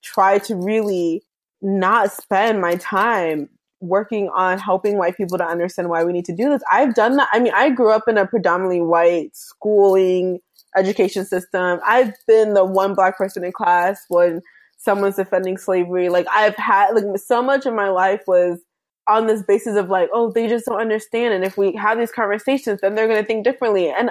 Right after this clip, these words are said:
I've come to understand that, like, that's just not my calling. You know, for <laughs> some people, like, that's where their energy can go. But I've had too many conversations throughout my life with white people about racism and to not see them change to where I'm like, "Why would I keep doing this? This is, this is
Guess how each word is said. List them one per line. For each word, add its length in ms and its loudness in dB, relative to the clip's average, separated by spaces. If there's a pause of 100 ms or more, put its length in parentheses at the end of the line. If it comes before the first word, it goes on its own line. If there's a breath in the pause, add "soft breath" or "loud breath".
I've 260 2
come 180 -4
to 120 -2
understand 440 -2
that, 80 -4
like, 240 2 (180)
that's 200 2
just 160 2
not 160 2
my 140 0
calling. 440 -4
You 60 2
know, 160 4
for 140 2
<laughs> 80 -2
some 160 2
people, 360 4
like, 200 2
that's 220 2
where 120 2
their 180 4
energy 280 0
can 140 -2
go. 240 2
But 180 0
I've 200 2
had 180 -2 (120)
too 100 -6
many 200 -4
conversations 840 -6 (140)
throughout 260 6
my 140 2
life 240 2
with 100 -2
white 220 -2
people 300 -2
about 240 2
racism 580 -2 (120)
and 360 0
to 140 -6
not 280 0
see 100 -4
them 180 -2
change 320 -6
to 80 -4
where 100 0
I'm 80 -4
like, 160 -2
"Why 180 2
would 100 2
I 100 0
keep 240 -4
doing 320 -2
this? 200 -4
This 160 -4
is, 240 -4 (380)
this 100 2
is 140 2